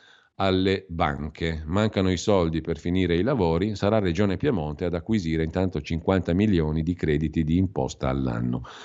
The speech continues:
A fine duemilaventidue il valore dei bonus ammessi in detrazione era peraltro di quattro miliardi e mezzo. C'è una questione di impatto sulla crescita economica, sull'occupazione.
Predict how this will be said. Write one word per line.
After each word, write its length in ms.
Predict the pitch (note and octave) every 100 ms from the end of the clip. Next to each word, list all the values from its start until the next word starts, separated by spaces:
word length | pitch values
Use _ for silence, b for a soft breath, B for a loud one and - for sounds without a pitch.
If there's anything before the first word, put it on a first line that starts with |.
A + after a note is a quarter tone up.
| B B
A 80 | E2+
fine 220 | B2 A2+
duemilaventidue 920 | F#2 G2 G2 F2+ F#2+ C3+ B2+ F2+ D2+
il 100 | C#2
valore 340 | C#2 E2 F2+ D#2+
dei 220 | D#2+ F2
bonus 500 | F2 C#2+ C#2+ F2 -
ammessi 460 | C#2+ D2+ D#2 -
in 100 | C#2
detrazione 720 | C#2+ E2 G#2+ A#2+ - E2+ F2 -
era 200 | E2 E2
peraltro 420 | G#2 D#2+ D#2 D#2+
di 140 | C2+
quattro 360 | - D#2+ D2 D2
miliardi 720 | D#2+ F2+ C#2 A#1+ B1 C2 C2 B B B B B B
e 140 | - G#2
mezzo. 800 | G2+ F#2+ F2+ E2 F2 F#2+ G2 - -
C'è 160 | - A2
una 160 | A2
questione 440 | G2+ G2+ A2 A2 G2
di 140 | F#2+
impatto 600 | F#2 - G2 E2+ - D#2
sulla 240 | D2+ D#2
crescita 500 | D2 E2+ E2 D#2+ D2
economica, 840 | D2 D2 F#2+ F2 E2 F2 A2+ A#2 F2
sull'occupazione. 1400 | - - F2+ F2+ - F#2+ - - - G2 F2 D2+ G2